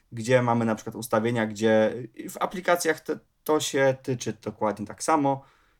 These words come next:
czy lista plików, czy lista wiadomości, wątków z wiadomościami i tak dalej, i tak dalej. To wtedy trzy palce w górę, trzy palce w dół, następne, poprzedni ekran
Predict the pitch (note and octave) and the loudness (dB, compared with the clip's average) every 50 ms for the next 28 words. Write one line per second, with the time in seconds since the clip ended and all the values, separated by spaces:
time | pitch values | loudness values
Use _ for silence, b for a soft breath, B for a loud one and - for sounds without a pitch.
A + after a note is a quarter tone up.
0 | b b - - - B2 A#2+ A#2 - A2+ G#2+ - C#3 D3 C#3+ C#3+ A#2+ - - C3+ | b b -12 -6 -4 -4 -4 -2 -2 -2 -2 -2 -4 -6 -4 -4 -6 -6 -6 -8
1 | B2 B2 B2 - A#2+ A2+ G#2+ G#2+ G#2 A2 A2+ A2 A#2 B2+ C#3 C#3+ C#3 - - B2+ | -8 -6 -4 0 2 2 4 2 2 2 2 2 2 0 0 -2 -4 -6 -6 -4
2 | A2+ G#2+ B2 B2+ B2+ - B2 A2 G#2+ A2+ A2+ A2 A2+ A2+ A2 G#2+ - - A#2 B2 | 0 2 2 2 0 -2 -6 -4 0 0 2 2 2 0 -2 -2 -2 -2 -2 -2
3 | C#3 F#3 F#3 F3+ D#3+ C#3+ D#3 D3+ D#3 D3+ D3+ C3+ A#2 A2 G#2+ A#2 D3 F#3+ F#3+ - | -2 0 2 2 4 4 4 4 4 2 0 0 0 2 2 2 2 0 -4 -10
4 | _ - - C#3+ C#3 - - C#3+ B2+ A#2 G#2+ - - A#2 - B2+ B2 - A#2 G2+ | _ -8 -6 -6 -6 -6 -10 -10 -8 -8 -8 -6 -4 -2 0 2 2 2 0 -4
5 | A2 C#3+ D#3+ D#3 C3 - - G#2+ - A#2 A2+ A2 - A2+ A2 - A2 A2 G#2+ B2 | 0 2 2 2 2 0 -4 -2 0 0 0 0 -2 -4 -4 -4 -6 -2 0 2
6 | A2+ A2 A2 - _ _ _ _ _ _ _ _ - A2+ A2+ A#2+ - - B2 A2+ | 2 2 0 -4 _ _ _ _ _ _ _ _ -4 -4 -4 -2 0 0 0 0
7 | A2 A#2 G#2 G#2 G#2 - _ _ _ _ _ - - G2+ - - G#2+ G2+ G2 G#2+ | 0 -6 -8 -8 -8 -12 _ _ _ _ _ -6 -4 -4 0 0 0 0 0 -2
8 | G2+ - - G2+ - G#2+ F#2+ F#2 F#2+ | -6 -6 -8 -8 -6 -4 -4 -4 -6